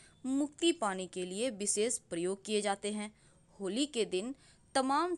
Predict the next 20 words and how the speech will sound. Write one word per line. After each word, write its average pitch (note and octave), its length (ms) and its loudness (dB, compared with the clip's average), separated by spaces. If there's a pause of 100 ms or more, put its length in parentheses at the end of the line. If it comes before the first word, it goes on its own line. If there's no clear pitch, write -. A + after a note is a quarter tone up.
तरह C4+ 220 2
के A#3+ 180 2 (220)
तंत्र D#4 400 2
मंत्र A#3+ 440 -2 (120)
क्रियाओं G#3 440 2
से D4 280 0
भी A#3+ 320 -2
मुक्ति F4 420 0
पाने A3 300 -2
के A3 180 -4
लिए A3+ 200 0 (120)
प्रयोग F3+ 340 -4
किए A3 160 -4
जाते G3+ 320 0
हैं। G#3+ 180 -6 (480)
होली C4+ 240 4
की C4+ 240 -2
अग्नि G3+ 300 -4
का B3 160 0
प्रयोग, A3+ 420 -2